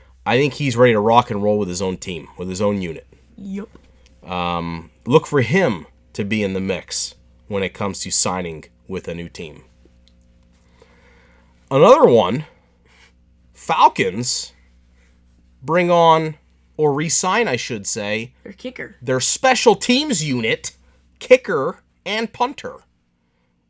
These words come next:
Speaker 2: Younghoe Koo.
Speaker 1: Younghoe Koo, the onside kick master.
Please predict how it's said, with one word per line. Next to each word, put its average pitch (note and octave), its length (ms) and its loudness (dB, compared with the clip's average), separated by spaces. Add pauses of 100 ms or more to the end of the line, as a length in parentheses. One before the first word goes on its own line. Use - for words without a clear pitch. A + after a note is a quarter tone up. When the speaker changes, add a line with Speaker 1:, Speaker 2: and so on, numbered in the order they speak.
(100)
Speaker 2:
Younghoe F#3 420 -14
Koo. F#3 280 -18
Speaker 1:
Younghoe G#3 800 0
Koo, B2+ 680 -10
the C3+ 200 -10
onside E3 640 -2
kick - 280 -12
master. - 560 -8